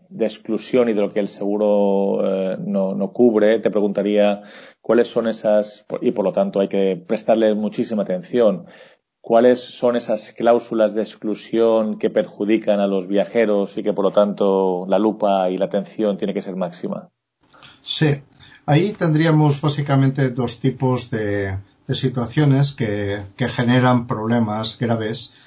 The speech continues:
Speaker 2: Uno es las cláusulas de exclusión y otra, y otra, digamos, sería el, el hecho de que he comentado antes de que estamos ante contratos de riesgos nominados. Es decir, un riesgo que no sea nominado, que no sea indicado expresamente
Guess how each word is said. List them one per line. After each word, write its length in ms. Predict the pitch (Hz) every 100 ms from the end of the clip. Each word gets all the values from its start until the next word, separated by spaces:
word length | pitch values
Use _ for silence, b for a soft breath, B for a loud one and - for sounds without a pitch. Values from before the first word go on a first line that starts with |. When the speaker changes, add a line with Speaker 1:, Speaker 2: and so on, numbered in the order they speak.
| B B
Speaker 2:
Uno 320 | - 143 139 139
es 320 | 127 - 127
las 200 | 110 98
cláusulas 520 | 127 120 131 127 123
de 60 | 127
exclusión 680 | - 135 131 156 156 175 - b b b b
y 180 | 131 139
otra, 480 | 151 151 143 147 139
y 120 | 131
otra, 280 | 143 143 135
digamos, 400 | 123 131 139 -
sería 360 | 120 123 127
el, 300 | 127 117 120 -
el 140 | 117
hecho 420 | 135 139 - 143 147 _ _ _ -
de 540 | 120 117 113 113 107
que 100 | -
he 60 | 113
comentado 520 | 131 127 131 127 123
antes 360 | 127 135 135 -
de 140 | 120
que 100 | 123
estamos 400 | - 127 123 -
ante 220 | 117 113
contratos 520 | 117 110 117 117 123
de 120 | 113 107
riesgos 500 | 113 110 117 113 117
nominados. 880 | 98 95 95 101 92 85 - - b b b b
Es 140 | 127
decir, 200 | 135 127
un 180 | 151 143
riesgo 440 | 135 139 - 120 107
que 160 | 120
no 140 | 117 127
sea 240 | - 127
nominado, 540 | 123 123 131 131 131
que 140 | 135 110
no 120 | 107
sea 440 | 113 120 117 117 -
indicado 540 | 120 117 113 135 123
expresamente 880 | 117 - 113 120 117 110 107 95